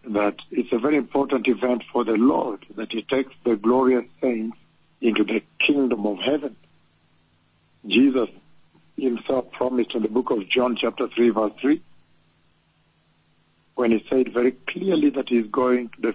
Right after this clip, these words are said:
Father's house, he's going to heaven to prepare a place for you, and when he does that, he will come back to take you into the kingdom of glory. I guess no one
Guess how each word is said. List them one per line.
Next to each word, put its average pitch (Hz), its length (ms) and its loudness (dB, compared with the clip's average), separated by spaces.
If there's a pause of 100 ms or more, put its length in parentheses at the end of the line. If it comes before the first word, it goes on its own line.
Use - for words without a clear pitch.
Father's 117 380 0
house, 110 420 0 (1300)
he's 113 220 -4
going 123 460 -2
to 110 140 -2
heaven 120 480 -2 (120)
to 120 60 -16
prepare 117 360 -2
a 104 40 2
place 123 320 0 (100)
for 123 100 0
you, 135 280 2 (640)
and 120 180 0
when 107 120 2
he 107 80 0
does 123 340 0
that, 117 220 -2
he 113 120 4
will 123 240 4
come 120 320 -4
back 120 240 -4
to 117 120 -6
take - 460 -4
you 123 260 0 (400)
into 120 220 2
the 110 140 0
kingdom 135 460 0
of 117 160 0
glory. 139 480 0 (1160)
I 123 160 2
guess 139 220 2 (180)
no 131 260 0
one 139 420 0